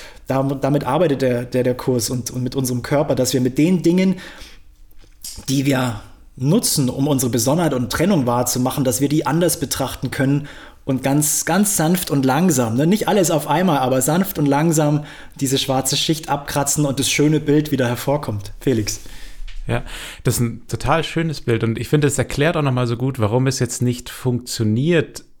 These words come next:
Speaker 2: sich in dieser Welt was Schönes f-, zu versuchen aufzubauen, ne? Warum meine Liebesbeziehungen nicht funktionieren, weil ich sie auf die schwarze Sch-, Schicht malen würde. Und dann bleibt's aber letztlich schwarz.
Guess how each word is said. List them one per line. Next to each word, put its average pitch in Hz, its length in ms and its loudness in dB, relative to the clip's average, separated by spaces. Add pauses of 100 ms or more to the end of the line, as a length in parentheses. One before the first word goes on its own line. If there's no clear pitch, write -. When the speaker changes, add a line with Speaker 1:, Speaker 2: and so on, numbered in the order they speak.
(120)
Speaker 2:
sich 120 420 -8 (240)
in 160 300 -2
dieser 143 300 0
Welt 101 340 2
was 104 180 -2
Schönes 104 460 -4
f-, - 100 -12
zu - 140 -10
versuchen 95 360 -6
aufzubauen, 85 580 -4
ne? 113 120 -6
Warum 127 380 0 (340)
meine 117 240 2
Liebesbeziehungen 117 880 -4
nicht 123 200 -4
funktionieren, 117 520 -2
weil 107 140 2
ich 107 100 -6
sie - 180 -10 (120)
auf 233 420 -6
die 139 160 -6
schwarze 123 480 -6
Sch-, - 300 -10
Schicht - 340 -6
malen 110 440 0
würde. 82 320 -4 (640)
Und 110 260 -2
dann 113 400 0 (180)
bleibt's - 280 0
aber 107 140 2
letztlich 101 420 -2
schwarz. - 500 -2